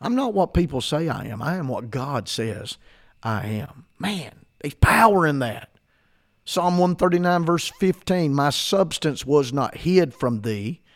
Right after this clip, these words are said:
when I was made in secret and curiously wrought in the lowest parts of the earth. Thine eyes did see my substance, yet being imperf-, unperfect. And in thy book all my members were written, which in continuance were fashioned, when as yet there was none of them.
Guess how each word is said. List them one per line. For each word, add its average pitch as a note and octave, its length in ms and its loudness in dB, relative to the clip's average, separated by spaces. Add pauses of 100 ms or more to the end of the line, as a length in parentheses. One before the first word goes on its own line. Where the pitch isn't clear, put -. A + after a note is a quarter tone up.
(340)
when C#3 140 0
I B2+ 100 4
was A#2 200 -2
made B2+ 280 2
in A#2 100 -2
secret C3 420 -2
and A#2 140 -4
curiously B2 480 0
wrought A#2+ 300 0
in G#2+ 80 -6
the A2 60 -4
lowest A#2 300 -2
parts B2+ 300 -2
of D#2+ 80 -12
the A2+ 80 -4
earth. D3 200 4 (320)
Thine B2 260 -2
eyes D#3 320 2
did D3 220 0
see E3+ 200 0
my F3+ 180 0
substance, - 680 -6
yet D3 400 -2
being F#3 300 0
imperf-, F#3 540 -4
unperfect. E3 580 0 (520)
And D#3+ 340 4
in G3 280 4
thy E3+ 160 2
book C3 500 2
all D3+ 300 0
my F3+ 180 -2
members C3 420 -2
were B2 160 -2
written, A#2 380 -8
which A2+ 200 -4
in A#2+ 180 -4
continuance D#3+ 680 0
were A2+ 100 -6
fashioned, D#3 580 -2 (300)
when B2 160 -2
as G#2+ 220 -2
yet C#3 260 2
there A2+ 140 -4
was G#2+ 180 -10
none B2+ 240 0
of A#2+ 140 -4
them. A2 300 -4